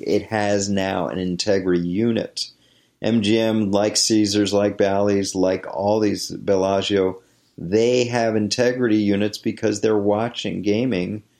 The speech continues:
at their sports book, at their casinos, at their game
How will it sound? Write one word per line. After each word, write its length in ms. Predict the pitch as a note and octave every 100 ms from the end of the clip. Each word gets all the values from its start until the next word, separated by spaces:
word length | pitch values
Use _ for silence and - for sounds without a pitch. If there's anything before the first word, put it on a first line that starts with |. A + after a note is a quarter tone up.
| _ _ _ -
at 260 | A2 A#2
their 100 | A#2+
sports 420 | G#2 - G#2 G2 -
book, 280 | G#2 G#2 -
at 220 | G#2+ A2+
their 120 | B2+
casinos, 680 | A2 G#2 - G#2 F#2+ F#2+ G2
at 200 | G2 G#2+
their 120 | A#2+ F#2
game 480 | F#2+ F2+ F#2 G#2